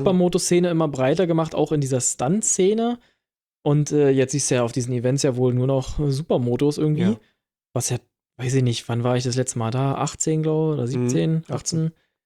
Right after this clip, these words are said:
Speaker 1: Und, äh, da waren wir, waren da und dann gab's halt noch
Speaker 2: H W K.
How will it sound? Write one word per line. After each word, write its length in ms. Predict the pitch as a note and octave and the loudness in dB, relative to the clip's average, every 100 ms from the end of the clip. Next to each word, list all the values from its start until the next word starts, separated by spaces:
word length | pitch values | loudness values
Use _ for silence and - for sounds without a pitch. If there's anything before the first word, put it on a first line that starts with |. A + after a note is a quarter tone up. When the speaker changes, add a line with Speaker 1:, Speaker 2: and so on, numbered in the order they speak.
| _ _ _ - | _ _ _ -10
Speaker 1:
Und, 360 | A#2+ A2+ A#2 | -6 -4 -4
äh, 260 | A2+ A2+ A2 | -4 -4 -4
da 300 | A2 A2 G#2+ | -4 -4 -4
waren 320 | A2 A2 A2 - _ _ _ _ _ _ _ - | -2 -2 -2 -6 _ _ _ _ _ _ _ -6
wir, 340 | B2+ F3+ C#4+ D4+ _ _ _ _ _ _ _ _ | 0 2 0 -4 _ _ _ _ _ _ _ _
waren 200 | E3 F#3+ | -4 -2
da 180 | G#3+ A#3+ | -2 -2
und 360 | B3+ F3 F#3+ G3+ | -2 -2 0 0
dann 220 | F3+ F#3 | 0 0
gab's 300 | E3+ E3+ - | 0 -2 -2
halt 240 | E3+ F3 | -2 -2
noch 300 | E3+ D#3+ E3 | 0 -2 -2
Speaker 2:
H 100 | C3 | -2
W 60 | A2+ | -2
K. 200 | C#3+ C#3+ | -4 -12